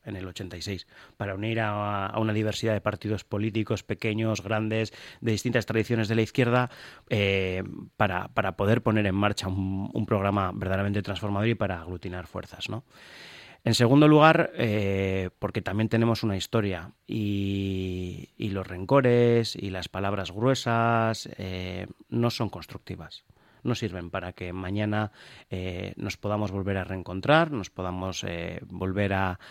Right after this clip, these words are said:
a poner cara y nos podamos volver a, a, a trabajar de manera, de manera común, que creemos que es todavía hoy,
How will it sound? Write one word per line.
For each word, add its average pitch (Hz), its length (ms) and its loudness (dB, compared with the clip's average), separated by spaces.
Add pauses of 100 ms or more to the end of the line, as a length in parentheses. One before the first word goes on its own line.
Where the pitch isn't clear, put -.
(240)
a 90 120 -4
poner 107 320 4
cara 123 260 6
y 120 60 4
nos 104 100 -2
podamos 104 300 2
volver 104 180 4
a, 90 300 2 (340)
a, 95 220 -2
a 107 60 0
trabajar 98 420 0
de 92 60 0
manera, 90 420 -2
de 92 80 -4
manera 98 260 0
común, 113 240 4
que 104 140 -2
creemos 123 420 6
que - 140 -4
es - 300 -4
todavía 98 440 2
hoy, - 160 0